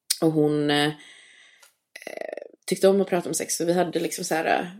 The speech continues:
flera tillfällen. Och då var det liksom så här att vi hade snuddat på min sexuella erfarenhet.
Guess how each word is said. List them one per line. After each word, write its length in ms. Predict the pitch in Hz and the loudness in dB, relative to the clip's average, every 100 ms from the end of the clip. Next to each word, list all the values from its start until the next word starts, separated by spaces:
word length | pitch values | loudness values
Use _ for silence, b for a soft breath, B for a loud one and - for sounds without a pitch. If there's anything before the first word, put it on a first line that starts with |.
| - _ - | -20 _ -18
flera 240 | - 170 160 | 0 4 4
tillfällen. 500 | 175 170 147 147 151 | 2 -4 -4 -4 -4
Och 100 | 175 | 0
då 140 | 170 | 0
var 240 | 175 165 151 | 4 2 4
det 80 | |
liksom 260 | 190 190 165 | 2 0 -2
så 100 | - | -2
här 80 | 160 | -4
att 120 | - | -2
vi 80 | 165 | 0
hade 240 | 156 156 - b b | 2 0 -2 b b
snuddat 720 | - 190 196 180 180 202 - | -2 4 4 4 0 0 -2
på 360 | - 160 - 180 - _ _ | -2 2 2 -2 -12 _ _
min 280 | 185 185 180 | 0 2 2
sexuella 720 | 170 - - 160 165 90 - - | 0 -4 -4 -4 -4 -6 -10 -8
erfarenhet. 720 | - 156 156 - - - - | -2 -2 -2 -8 -8 -10 -16